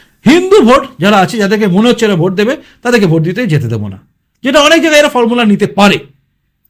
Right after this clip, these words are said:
এবং তখন আবারও সেই তৃণমূল থেকে যাবে। এটা রোখার দায়িত্ব কার? নিশ্চয়ই হিন্দুরা আমরা সব ইউনাইটেডলি ভোট দিতে যাব, লড়াই লড়বো, তা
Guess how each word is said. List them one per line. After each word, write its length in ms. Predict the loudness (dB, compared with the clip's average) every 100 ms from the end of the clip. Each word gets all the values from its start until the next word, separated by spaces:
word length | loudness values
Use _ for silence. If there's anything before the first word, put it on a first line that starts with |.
| -4
এবং 140 | -2 0
তখন 220 | 0 -2 -4 -8 _ _ _ _ _ -2
আবারও 280 | 0 0 0
সেই 120 | -2 0
তৃণমূল 340 | 0 0 -2 -4
থেকে 140 | -8 -10
যাবে। 160 | -14 _ _ _ _ _ _ _ -2
এটা 180 | 2 4
রোখার 300 | 2 2 2 2
দায়িত্ব 220 | 0 0 -4
কার? 160 | -4 -6 -12 _ _ _
নিশ্চয়ই 340 | -4 -2 -2 2
হিন্দুরা 300 | 2 4 4 2 -2 _ -2 2
আমরা 140 | 4 2
সব 80 | 2
ইউনাইটেডলি 540 | 4 4 4 2 2 0 -2 _
ভোট 140 | 0 2 2
দিতে 140 | 2 2
যাব, 120 | 4 2 0 -10 -2
লড়াই 240 | 0 4 4
লড়বো, 200 | 2 0
তা 60 | -2